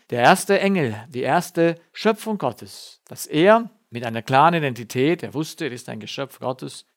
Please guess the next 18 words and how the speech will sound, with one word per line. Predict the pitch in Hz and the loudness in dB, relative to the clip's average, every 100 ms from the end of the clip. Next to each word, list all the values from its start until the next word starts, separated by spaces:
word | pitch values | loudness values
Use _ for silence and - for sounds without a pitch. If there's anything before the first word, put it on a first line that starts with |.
| _ _ - | _ _ -10
er | 113 113 | -4 2
wusste, | 190 - 160 | 2 2 -2
dass | 131 127 | -2 -4
er | 123 113 | -4 -4
sich | 120 113 - - | -6 -12 -16 -14
selbst | - 131 139 - | -2 -2 -2 -8
zu | 117 | -16
steuern | - 123 143 175 | -8 0 2 0
und | 127 | -4
zu | 104 110 | -12 -20
versorgen | - 101 120 135 143 131 | -20 -10 -4 -4 -4 -10
hat. | 131 - - _ | -12 -12 -20 _
Er | - | 0
kannte | 175 240 277 269 214 190 - | 2 2 0 4 4 4 0
seine | 120 147 165 | -4 -4 -4
Abhängigkeit | 117 - 101 123 - 113 107 - _ | -8 -12 -14 -14 -12 -10 -10 -12 _
von | - 127 | -14 -12
Gott | 104 107 190 - | -8 -8 -8 -12